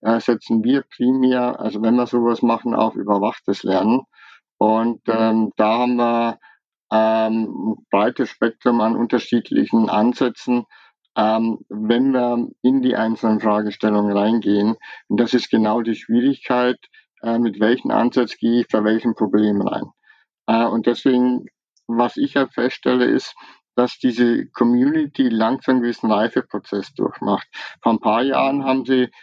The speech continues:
noch individuelle Lösungen, ähm, äh, sich bauen lassen, haben wirklich bei Null angefangen und die haben quasi eine individuell-, äh, Individualprogrammierung gehabt. Mittlerweile gibt es von den einzelnen Herstellern einfach out-of-the-box Lösungen.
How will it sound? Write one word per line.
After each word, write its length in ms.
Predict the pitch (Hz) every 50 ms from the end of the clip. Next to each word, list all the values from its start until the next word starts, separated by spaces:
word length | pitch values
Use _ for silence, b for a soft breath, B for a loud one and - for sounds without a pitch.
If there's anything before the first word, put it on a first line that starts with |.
| b b -
noch 180 | 117 123 123
individuelle 640 | - - 143 147 139 135 131 127 123 131 151 175 165
Lösungen, 720 | 151 147 151 151 156 147 - 156 147 147 147 151 151 143 - -
ähm, 720 | 120 127 127 127 127 127 131 131 131 131 135 127 113 - - _
äh, 380 | - 120 117 120 120 117 123 120
sich 420 | - - - - 135 123 - _ _ _ _ _ _
bauen 420 | - 113 117 127 139 143 143 139
lassen, 480 | 135 135 131 131 - - 147 139 139 135 B B B B B B - -
haben 200 | 131 131 123 127
wirklich 340 | 139 135 - 143 131 -
bei 100 | - 127
Null 280 | 123 123 131 143 160 160
angefangen 840 | - 127 131 147 156 156 143 - - 143 139 143 143 143 143 139 -
und 360 | - 123 131 131 127 107 -
die 80 | - 131
haben 140 | 127 127 120
quasi 240 | - 127 123 127 131
eine 180 | 127 127 127 -
individuell-, 680 | 135 139 143 135 123 117 123 131 139 151 165 - - -
äh, 80 | -
Individualprogrammierung 1200 | 78 - 139 151 143 135 127 123 120 131 151 151 - - 123 110 117 110 113 113 113 113 110 110 107
gehabt. 400 | 110 110 107 113 135 - _ B B B B B B B
Mittlerweile 640 | 120 131 - - 135 120 123 123 127 131 131 127
gibt 260 | - - 135 - - 127
es 120 | - -
von 200 | - - 120 127
den 160 | 127 123 117
einzelnen 420 | 110 113 120 120 - - 120 113 110
Herstellern 560 | 107 113 110 123 - - - 123 123 123 117
einfach 340 | 107 117 120 120 120 110 -
out-of-the-box 800 | 104 107 117 110 - 113 - - 110 101 - 120 117 - - -
Lösungen. 580 | 117 107 113 123 - 139 131 131 131 135 139